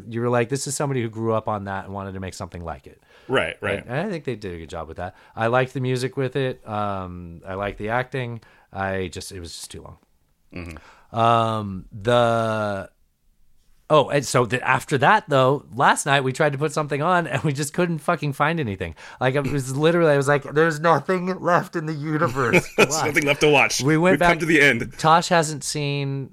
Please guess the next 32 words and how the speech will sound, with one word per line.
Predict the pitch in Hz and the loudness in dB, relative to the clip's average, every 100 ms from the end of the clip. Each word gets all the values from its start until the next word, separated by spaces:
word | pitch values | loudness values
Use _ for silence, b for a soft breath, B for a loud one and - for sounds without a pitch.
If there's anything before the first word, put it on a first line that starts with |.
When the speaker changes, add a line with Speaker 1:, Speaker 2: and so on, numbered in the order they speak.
| - | -8
Speaker 1:
um, | 120 113 107 98 92 87 - | -4 -2 -2 -4 -8 -12 -10
Arrested | 117 131 - 123 | -2 -2 -2 -6
Development. | 117 139 143 151 151 | 0 0 0 -2 -6
We | 117 | -8
started | 107 135 123 123 | -8 -4 -2 -2
from | - 123 110 | -4 -6 -6
the | |
very | 95 117 123 | -4 0 0
beginning. | 123 117 117 120 | -2 -4 -4 -4
We're, | 107 | -4
like, | 101 98 - | -4 -4 -6
six | - 101 - | -12 -12 -10
episodes | 98 - 92 80 | -10 -8 -8 -8
in. | 78 73 _ _ _ _ b b b - | -12 -18 _ _ _ _ b b b -8
She's | - 104 | -2 2
Speaker 2:
Cool. | 101 | 2
Speaker 1:
loving | 95 82 | 2 0
it. | 78 76 | -8 -8
She's | 95 98 | -6 -2
loving | 101 87 | -2 -2
it. | 78 | -8
She's | - 107 | -8 -4
like, | 107 | -2
"Well, | 180 | 0
the | 156 | 0
acting's | 135 185 - 180 151 | 2 0 0 -6 -4
good, | - 120 123 | 0 0 0
the, | 95 - - | -4 -20 -10
the | 95 | -8
writing's | 95 131 175 151 113 | -2 0 0 0 -4
really | 110 101 | -6 -4
good, | 101 104 | -4 -4